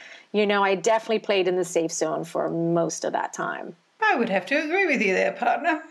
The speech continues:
Speaker 2: <laughs> It also helps me think bigger, 'cause I'm thinking bigger for someone else. It's always when you're doing
Speaker 1: Yeah.
Speaker 2: something for someone else, um, that somehow you're willing to stretch a little further. <laughs>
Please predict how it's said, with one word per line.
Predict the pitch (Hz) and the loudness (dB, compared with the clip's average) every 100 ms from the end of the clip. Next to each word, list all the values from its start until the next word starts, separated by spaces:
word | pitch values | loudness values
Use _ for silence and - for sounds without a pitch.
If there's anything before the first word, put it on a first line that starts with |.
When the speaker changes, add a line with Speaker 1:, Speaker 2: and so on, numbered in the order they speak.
| - - | -12 -4
Speaker 2:
<laughs> | - - 254 - 311 - 339 339 - - 330 285 - | -2 2 0 2 2 2 0 -2 -4 0 2 0 0
It | 247 | 2
also | 247 240 226 | 2 2 -2
helps | 226 - | -2 0
me | 240 | 2
think | 233 349 330 | 2 0 0
bigger, | 214 180 - - | -2 -2 -6 -8
'cause | - 196 | -8 -6
I'm | 233 233 | -2 0
thinking | 240 226 170 | 2 2 0
bigger | 185 185 | 0 -2
for | - 190 | -2 -4
someone | 233 185 233 | -2 -4 -4
else. | - - - - - _ - - | -4 -4 -6 -12 -14 _ -20 -6
It's | 240 254 | -4 0
always | 302 - | 0 0
when | 233 | 0
you're | 220 | 2
doing | 208 214 | 2 0
Speaker 1:
Yeah. | - | 0
Speaker 2:
something | 208 214 185 | -2 -2 -2
for | 180 | -2
someone | - 202 185 175 | 0 0 0 0
else, | 196 202 - - - - - | 0 0 -2 -10 -14 -8 -2
um, | 190 - 185 202 | -2 -2 -6 -4
that | 185 - - - - | -2 -2 -6 -20 -12
somehow | - 202 190 208 208 | -4 -2 0 0 0
you're | 196 | 2
willing | 262 339 | 2 2
to | 302 | -2
stretch | 254 220 233 202 | 0 -2 -2 -6
a | |
little | 208 202 | -6 -6
further. | 175 - - - - _ - - | -6 -6 -8 -10 -16 _ -20 0
<laughs> | 269 269 285 233 233 - | 4 4 4 2 0 -2